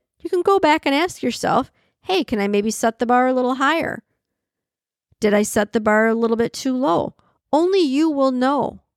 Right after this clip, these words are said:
Only you will know. And some people set goals that are just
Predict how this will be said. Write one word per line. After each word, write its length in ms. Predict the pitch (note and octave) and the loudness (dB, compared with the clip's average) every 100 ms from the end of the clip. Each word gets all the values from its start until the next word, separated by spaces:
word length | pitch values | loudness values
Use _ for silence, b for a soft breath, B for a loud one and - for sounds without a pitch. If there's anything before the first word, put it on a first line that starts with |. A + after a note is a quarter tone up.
| _ | _
Only 300 | A3 D4 D4 | 0 2 2
you 200 | C#4 C4 | 2 2
will 160 | C4+ B3 | 2 0
know. 420 | A3+ A#3 - G#3 _ _ _ _ _ _ _ | 0 -2 -2 -8 _ _ _ _ _ _ _
And 140 | A3 | -4
some 200 | - G4 | 2 0
people 280 | F#4+ C#4 F3+ | 2 0 -2
set 300 | - G3 - | 0 -2 0
goals 360 | F3+ F3+ F#3 - _ | 0 2 2 -2 _
that 180 | - F#3+ | 0 2
are 140 | F#3 | 0
just 400 | F#3 F3+ - - | 0 -4 -6 -12